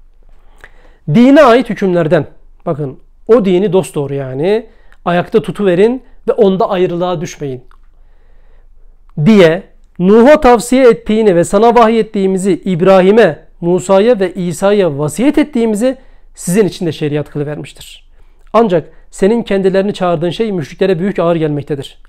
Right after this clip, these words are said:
Allah dilediğine kendisini seçer ve içten kendisine yönelenleri hidayet erdirir. Bakın bütün peygamberlere bile aynı şeyi gönderdiğini söyleyip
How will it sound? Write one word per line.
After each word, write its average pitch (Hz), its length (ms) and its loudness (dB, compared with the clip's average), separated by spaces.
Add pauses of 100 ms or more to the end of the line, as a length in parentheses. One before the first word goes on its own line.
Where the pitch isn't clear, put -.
Allah 196 380 0
dilediğine 175 380 -4
kendisini 175 360 -6
seçer 190 300 -6 (260)
ve - 80 -8
içten 190 320 -6
kendisine 156 360 -6
yönelenleri 160 560 -6
hidayet 147 300 -10
erdirir. 143 360 -14 (360)
Bakın 170 260 -6
bütün 254 220 -4
peygamberlere 196 680 -4
bile - 160 -8
aynı 240 240 -6
şeyi 196 220 -6
gönderdiğini 156 540 -6
söyleyip 160 460 -8